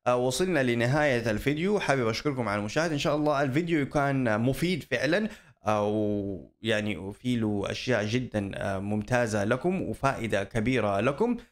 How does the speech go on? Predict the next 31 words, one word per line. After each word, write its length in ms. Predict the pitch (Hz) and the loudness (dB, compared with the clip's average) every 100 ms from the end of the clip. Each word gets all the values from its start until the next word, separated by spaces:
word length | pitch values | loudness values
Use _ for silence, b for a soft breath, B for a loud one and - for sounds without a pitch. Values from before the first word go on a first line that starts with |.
| B - | B -4
ولو 600 | 123 127 123 123 135 220 | -2 0 0 0 2 0
تكرمتم، 520 | - 113 110 120 139 | -2 -2 -2 0 0
لو 120 | 101 | 0
سمحتم، 480 | 104 - 110 - 117 | -2 -6 -10 -6 -4
إذا 140 | 107 | -4
في 200 | 110 113 | -4 -6
أي 160 | - 104 | -6 -8
سؤال، 400 | 104 110 104 101 | -8 -4 -2 -2
أي 180 | - 151 | 0 -2
استفسار، 640 | - 107 - 101 101 - b _ 104 | -2 -6 -4 -2 -2 -6 b _ -4
آه، 280 | 101 98 | -2 0
أي 380 | 135 185 180 175 | 0 -2 -2 -2
معلومات 460 | 151 127 131 143 143 | 0 2 2 0 -2
حابين 360 | - 117 135 | -4 -2 -2
تعرفوها، 480 | 117 107 110 120 113 | 0 -2 0 0 0
تعالوا 340 | 110 113 170 226 | 0 0 0 0
لي 80 | |
على 160 | 165 139 | 0 0
سيرفر 280 | 120 135 113 | 2 0 0
الديسكورد، 420 | 104 - 117 110 | -2 -4 -2 0
أنا 140 | 117 | 0
تقريبًا، 480 | 107 113 117 113 104 104 B - | 0 -2 -2 0 0 -4 B -4
آه، 80 | 107 | 0
موجود 580 | 107 117 117 131 160 117 | 2 2 2 2 2 2
هناك، 440 | 117 107 110 107 | 0 2 2 0
آه، 440 | 101 95 - - - | -2 -2 -4 -6 -8
يعني 420 | 104 104 98 - _ _ - | -8 -6 -8 -12 _ _ -4
أغلب 280 | 120 107 101 | 0 2 2
وقتي 440 | 113 - - - - | 2 0 -8 -10 -4
خارج 340 | 110 104 98 92 | -2 0 -4 -10
الأوقات 840 | 92 82 101 98 104 - 113 156 196 | -14 -12 -10 -4 -6 0 0 0 -2